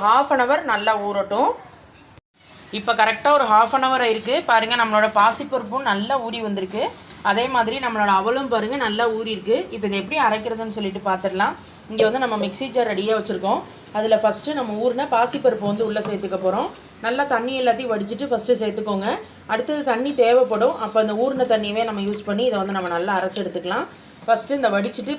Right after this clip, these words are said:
பாசிப்பருப்பு உள்ள ஆட் பண்ணிப்போம். பாசிப்பருப்பு உள்ள சேர்த்தாச்சு. இப்ப அடுத்தது வந்து நம்ம அவலை சேர்க்க போறோம். அவல் பாருங்க நல்லாவே உதிரி உதிரியா சூப்பரா ஊறி வந்திருக்கு. இப்ப எல்லா அவலையும் நம்ம வந்து உள்ள சேர்த்துடலாம்.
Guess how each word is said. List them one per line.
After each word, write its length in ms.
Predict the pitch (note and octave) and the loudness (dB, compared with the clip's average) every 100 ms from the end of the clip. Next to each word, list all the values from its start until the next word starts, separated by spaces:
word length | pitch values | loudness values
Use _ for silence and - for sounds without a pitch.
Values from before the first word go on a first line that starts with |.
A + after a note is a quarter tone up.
| G#3+ | 0
பாசிப்பருப்பு 480 | G#3+ B3 A3+ G3 F#3+ | 0 2 2 2 0
உள்ள 100 | G3 | 0
ஆட் 120 | F#3 F#3+ | 0 -2
பண்ணிப்போம். 400 | F3+ E3+ G#3+ A#4 - - - - - - - - - - - - - - - C#5 - - - - - - - - | -4 -2 -2 -2 -4 -16 -20 -20 -20 -20 -20 -20 -20 -20 -20 -20 -20 -20 -20 -20 -20 -16 -16 -16 -18 -18 -12 4
பாசிப்பருப்பு 580 | A3 B3 D#4 D4 C#4 B3+ | 4 6 2 2 4 4
உள்ள 140 | A#3+ B3+ | 4 4
சேர்த்தாச்சு. 420 | B3+ A#3+ A#3 A3 D4 | 4 4 2 2 -2
இப்ப 120 | D4+ A#3+ | 2 2
அடுத்தது 260 | A#3+ C#4 B3 | 4 4 4
வந்து 140 | B3 D4 | 4 2
நம்ம 120 | A#3+ G#3 | 4 4
அவலை 200 | B3 C4+ | 6 4
சேர்க்க 240 | B3+ G#3+ A3 G#3 | 2 2 2 4
போறோம். 240 | G#3+ C#4+ G#3+ | 4 4 4
அவல் 260 | B3 C#4+ B3+ | 4 4 4
பாருங்க 240 | A3+ A#3+ D4 | 4 2 0
நல்லாவே 320 | G#3 G#3 A#3 B3+ A3 | 2 4 4 2 0
உதிரி 180 | A#3+ B3 | -2 -2
உதிரியா 280 | A3+ A3+ A#3+ A#3 | -2 2 2 2
சூப்பரா 300 | A#3 A#3+ A3+ A3 | 0 2 2 2
ஊறி 140 | A#3+ A3 | 0 -2
வந்திருக்கு. 380 | G3+ G3 G3+ C#4 - - - - G#3+ | -2 -2 2 2 0 -10 -20 -10 0
இப்ப 80 | A3 | 2
எல்லா 160 | G#3+ B3 A3 | 4 4 4
அவலையும் 280 | A3+ B3 | 4 2
நம்ம 140 | A3 G3+ | 2 0
வந்து 160 | A3+ G#3+ | 0 0
உள்ள 140 | G#3 G3+ | 0 -2
சேர்த்துடலாம். 500 | G3 F3+ F#3+ A#3 | -2 0 2 2